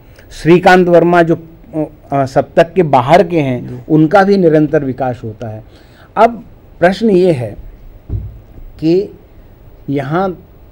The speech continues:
Speaker 1: नई कविता के संदर्भ में दो चीज़ें और हम स्पष्ट कर लें कि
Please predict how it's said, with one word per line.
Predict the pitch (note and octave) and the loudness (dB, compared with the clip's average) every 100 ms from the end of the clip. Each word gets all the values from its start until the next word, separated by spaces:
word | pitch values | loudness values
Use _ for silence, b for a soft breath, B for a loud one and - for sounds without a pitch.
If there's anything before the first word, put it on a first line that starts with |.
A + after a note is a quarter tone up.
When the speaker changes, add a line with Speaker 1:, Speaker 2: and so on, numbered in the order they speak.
| - | -10
Speaker 1:
नई | C3 C3+ F3+ | -4 2 4
कविता | G3 F#3 E3 F3+ | 4 0 0 -2
के | E3+ | -2
संदर्भ | D#3+ D3+ C#3+ D3+ | -4 -4 -2 0
में | D#3 E3+ E3+ - - B2 | 0 -2 -6 -18 -20 -12
दो | A#2 E3 F3+ | 2 2 2
चीज़ें | E3+ D#3+ | 0 0
और | D#3+ C#3+ C#3 | 2 2 0
हम | C3+ B2 - - - - - | -2 -4 -6 -20 -20 -20 -20
स्पष्ट | - C#3 A#2 - | -8 -8 -8 -10
कर | A#2+ | -10
लें | A#2+ F3 B3 b b b - - | -8 -10 -12 b b b -12 -2
कि | F#3+ G3 | -2 -2